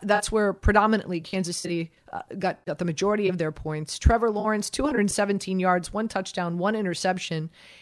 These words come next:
A T N rushed for sixty-two yards and, uh, and, and had a reception. Um, Zay Jones, five for eighty-three. Christian Kirk, seven for fifty-two and a touchdown.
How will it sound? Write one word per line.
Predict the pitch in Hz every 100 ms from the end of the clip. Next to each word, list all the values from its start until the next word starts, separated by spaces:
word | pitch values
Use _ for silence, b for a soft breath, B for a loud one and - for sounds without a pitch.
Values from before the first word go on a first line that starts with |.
| b
A | 262 311
T | - 262
N | 294 269
rushed | 226 220
for | -
sixty-two | 196 220 - 208 196 208
yards | 185 185 180 185 185 b b b b
and, | 196 185 185 170 160 175
uh, | 175 170
and, | - 196 185
and | 196 180
had | 175 180
a | 165
reception. | 175 - 175 160 175 175 214 _ _ _ _ _ _ _ _ _ _ - _ -
Um, | 185 175 170 165 160 156 160 _ _ _ _ _ _ _ _ _ _ _ _ _ _ _ _ _ -
Zay | 175 226 233
Jones, | 180 226 220 240
five | - 214 208 196
for | 220 -
eighty-three. | 214 196 185 - 185 185 190 196 202 _ _
Christian | 233 233 208
Kirk, | 202 - 208 -
seven | - 226 226 240
for | 214
fifty-two | - 214 - 202 - 214
and | 185
a |
touchdown. | 180 - - - 214 214 220